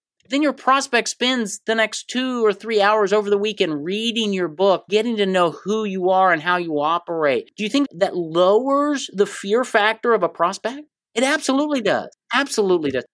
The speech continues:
Then if they go to your website and they see some videos or maybe a podcast that you've done or been featured on, and they hear your voice and they say,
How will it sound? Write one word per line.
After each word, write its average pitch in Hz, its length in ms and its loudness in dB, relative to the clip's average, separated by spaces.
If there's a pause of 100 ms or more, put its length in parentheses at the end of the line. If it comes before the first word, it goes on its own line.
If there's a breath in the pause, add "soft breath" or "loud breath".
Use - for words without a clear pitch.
(100)
Then 262 160 0
if 285 80 0
they 233 120 2
go 220 100 2
to 208 80 2
your 185 180 2
website 196 500 2
and 170 180 -4
they 156 100 0
see 180 140 -4
some 147 180 -6
videos 165 560 2
or 147 60 0
maybe 151 240 2
a 135 80 4
podcast 156 640 -2
that 147 180 -6
you've 135 180 -8
done 139 240 2
or 131 60 -2
been 135 160 -4
featured 151 500 -4
on, 127 380 0
and 165 100 -4
they 160 80 2
hear 226 500 0
your 185 240 2
voice 147 640 0
and 143 100 0
they 151 60 -2
say, 147 160 -4